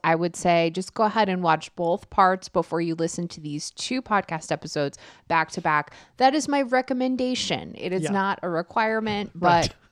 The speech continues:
Speaker 1: if you're someone who cares about that, um,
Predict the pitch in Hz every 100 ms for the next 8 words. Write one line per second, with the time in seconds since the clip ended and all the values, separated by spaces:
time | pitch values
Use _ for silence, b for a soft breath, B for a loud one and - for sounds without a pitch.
0 | - 185 180 - - 190 214 220 - 247
1 | 247 262 - 247 240 233 233 233 240 247
2 | 247 240 B B B - 226 240 247 240